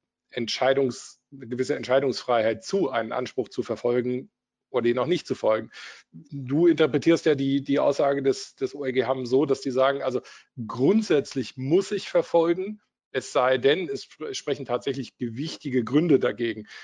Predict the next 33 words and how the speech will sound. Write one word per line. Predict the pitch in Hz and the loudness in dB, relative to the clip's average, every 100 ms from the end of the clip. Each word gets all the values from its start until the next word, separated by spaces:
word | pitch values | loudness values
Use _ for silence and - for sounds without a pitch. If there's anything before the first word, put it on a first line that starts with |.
| - _ _ _ _ - 123 139 165 | -20 _ _ _ _ -20 -10 -8 -8
Ist | - | -2
dann | 147 | 2
halt | 135 135 | 2 0
die | |
Frage, | 120 131 165 139 - | 2 4 4 4 2
also, | 123 131 143 | -2 -4 -6
äh, | - 131 | -8 -8
in | - | -10
unserem | 147 143 139 | -8 -6 0
Fall | 143 139 | 2 4
war | 139 | 4
es | 139 | 2
ja | 139 | -2
dann, | 135 135 | -2 -4
glaub | 147 139 | -2 -2
ich, | 131 | 0
so, | 139 143 - - _ _ _ | 2 2 -2 -20 _ _ _
dass, | 135 127 - | -2 -2 0
äh, | 139 131 127 127 131 139 135 | 0 2 2 2 0 -2 -6
da | 123 127 123 | 0 2 0
durchaus | 117 135 147 120 | -2 -4 -4 -4
Kursverluste | - 170 - 135 123 - | -2 0 2 0 0 -4
gedroht | 117 110 120 | -6 -2 0
haben. | 113 113 117 | 0 -4 -4
Wie | 120 | -2
wahrscheinlich | 120 131 143 143 | -2 -2 -4 -2
das | 135 | -2
war, | 127 131 139 127 139 139 _ _ _ _ | 2 4 4 0 -12 -20 _ _ _ _
das | 139 127 _ - | -20 _ _ -16
müsste | 147 165 139 143 131 | -12 -12 -12 -12 -4
man, | 127 131 147 _ _ _ | -2 -4 -12 _ _ _
würde | 147 127 135 180 156 | -16 -2 2 4 4
aber | 147 156 | 4 2